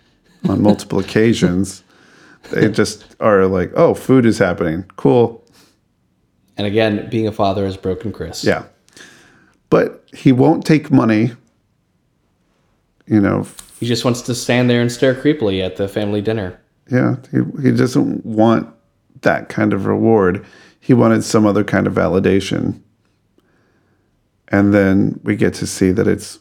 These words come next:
Speaker 1: far too late for him to be at the premiere. The premiere's gone. It's over.
Speaker 2: So he goes to the after party where he gets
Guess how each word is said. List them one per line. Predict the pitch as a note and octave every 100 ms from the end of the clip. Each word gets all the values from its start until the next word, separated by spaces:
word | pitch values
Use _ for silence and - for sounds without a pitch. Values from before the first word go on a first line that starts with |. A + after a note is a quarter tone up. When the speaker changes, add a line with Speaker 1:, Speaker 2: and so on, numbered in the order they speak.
| _
Speaker 1:
far | - - G#2 G2
too | G2 A2
late | G2+ G2 F#2
for | - G2+
him | G2+ G2+
to | -
be | -
at | F#2+
the | F#2
premiere. | - F#2+ G2+ G#2+
The | G#2+ F#2+
premiere's | - G2 F#2 F#2
gone. | - E2 E2 F2 F#2 F#2 _ _ _ _ _ _ _
It's | - -
over. | G2+ F#2+ F#2 F2 F#2+ - _ _ _ _ _ _ _ _ _ _ _ _ _ _ _ -
Speaker 2:
So | -
he | G#2
goes | G#2+ G#2+
to | -
the | A2
after | G#2 -
party | - G2+ F#2+
where | F#2+ G2+
he |
gets | G#2 A2